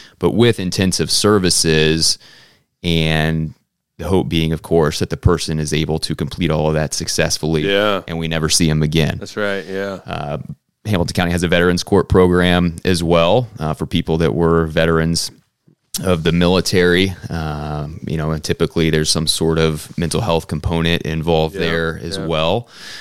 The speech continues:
Speaker 1: And, you know, so things like that I think are good. These specialized courts or these specialized programs that are designed to address the underlying issues, I think we could make better use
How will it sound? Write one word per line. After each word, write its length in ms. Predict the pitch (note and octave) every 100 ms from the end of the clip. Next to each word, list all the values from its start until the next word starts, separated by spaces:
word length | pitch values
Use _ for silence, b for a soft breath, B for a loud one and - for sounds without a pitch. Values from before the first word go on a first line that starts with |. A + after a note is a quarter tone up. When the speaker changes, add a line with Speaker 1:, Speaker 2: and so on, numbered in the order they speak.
| B B -
Speaker 1:
And, 640 | F2+ E2+ E2 E2 E2 -
you 60 |
know, 60 | E2+
so 120 | E2
things 340 | F#2 - C#3 A2
like 240 | G2+ F2
that 280 | F2+ F2 F2
I 60 | E2
think 240 | - F2
are 80 | D2+
good. 340 | D#2 F2 D#2
These 140 | D#2 D2+
specialized 600 | - F#2+ - F#2+ F2+ -
courts 380 | - F2+ F2 -
or 40 |
these 140 | D#2+
specialized 720 | - - G2 - F#2+ F2+ - -
programs 640 | E2+ F2 E2 D#2+ D#2 D#2
that 140 | E2 E2
are 60 |
designed 840 | D2+ D#2 E2 D#2+ E2 E2+ F2 E2 - _ -
to 200 | - D#2
address 560 | D2+ E2+ E2+ E2+ -
the 180 | - D#2
underlying 600 | D#2+ E2 E2+ E2+ E2 E2 D#2+
issues, 680 | F2 - G2 G2+ A2 G#2+ - B B B
I 60 |
think 200 | - G2
we 100 | G2
could 160 | - E2
make 260 | E2+ E2 -
better 260 | E2 E2
use 600 | D#2+ E2 E2+ E2 - -